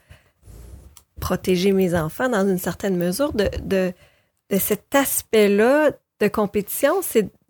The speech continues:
d'essayer de, d'amener l'aspect qu'on a, qu'on a discuté auparavant, mais je pense que c'est une, une, un bon moment de, de faire ressortir ce point-là encore, c'est dire que c'est Dieu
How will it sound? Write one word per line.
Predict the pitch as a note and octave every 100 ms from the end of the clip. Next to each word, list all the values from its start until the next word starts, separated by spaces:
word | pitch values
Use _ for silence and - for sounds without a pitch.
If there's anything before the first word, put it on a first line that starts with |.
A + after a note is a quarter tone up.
| -
d'essayer | G#3 G#3 B3 A#3 F#4+ F4+
de, | G#3+ G3 F#3+ - _ - - - _ _ _ -
d'amener | A3+ G#3 A3 C#4
l'aspect | A3+ G3 - C4+
qu'on | C4 G3+
a, | F#3 F3+ - -
qu'on | G3
a | F#3+
discuté | F#3 - - -
auparavant, | C4+ C4 G3 G3+ D4+
mais | C4+
je |
pense | - -
que | D#4+
c'est | - A3+
une, | - -
une, | A3 G#3 - _
un | G3 F#3+
bon | A3
moment | A3 G#3 C4
de, | A3 G3+ - - - - _ _
de | G3
faire | - G#3
ressortir | A3 B3+ C4 A#3+ C4
ce | -
point-là | A#3+ - G3+ G#3 A#3+
encore, | C#3+ - C#4 -
c'est | A#3+
dire | G#3 C4+ C#4+
que | A3+
c'est | - A#3
Dieu | F#3+ F#3+